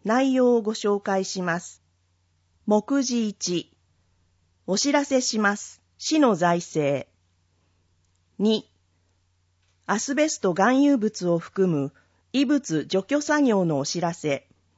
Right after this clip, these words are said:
三、福祉。四、催し物。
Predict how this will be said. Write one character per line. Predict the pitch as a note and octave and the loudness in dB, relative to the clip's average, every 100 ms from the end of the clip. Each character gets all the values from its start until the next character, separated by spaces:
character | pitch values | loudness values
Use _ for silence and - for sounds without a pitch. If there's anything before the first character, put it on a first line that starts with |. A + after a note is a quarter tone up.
| _ _ _ _ _ | _ _ _ _ _
三、 | - G#3+ G#3+ G#3+ - _ _ | -6 0 0 0 -6 _ _
福 | - - C#4 | -20 -4 -2
祉。 | C#4+ - C#3+ - _ _ _ _ _ _ - | -2 -4 -6 -6 _ _ _ _ _ _ 0
四、 | A#3+ A3+ D#3+ - _ _ - | 2 4 0 -6 _ _ -2
催 | F#3+ A3 B3 | 2 6 4
し | B3 - | 2 0
物。 | A3 G3+ F#3+ F3 | 0 2 0 -2